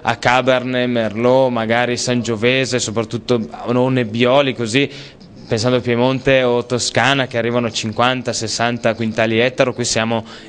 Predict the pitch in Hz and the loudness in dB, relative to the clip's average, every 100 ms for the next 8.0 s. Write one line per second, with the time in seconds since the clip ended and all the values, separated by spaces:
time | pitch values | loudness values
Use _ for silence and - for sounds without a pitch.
0 | - - 135 120 120 117 113 120 104 98 | -8 -2 2 2 2 0 0 0 0 -6
1 | - - - - - 127 123 127 135 127 | -10 -16 -16 -16 -2 2 4 2 2 4
2 | 147 156 160 139 127 127 - 123 127 131 | 4 4 2 0 -2 -2 0 2 2 0
3 | 127 139 120 123 127 120 123 123 147 117 | 2 2 2 2 2 0 0 2 0 0
4 | 120 117 101 98 113 127 131 123 - - | -4 -6 -6 -2 2 4 4 0 -8 -2
5 | 113 117 113 113 113 - 139 127 139 131 | 2 4 4 2 -2 -2 -2 0 0 2
6 | 147 - 143 127 151 120 117 143 104 95 | 4 2 2 0 0 0 0 2 0 -2
7 | 117 123 - 120 113 151 127 - 123 | -2 -2 0 -4 0 0 0 0 -2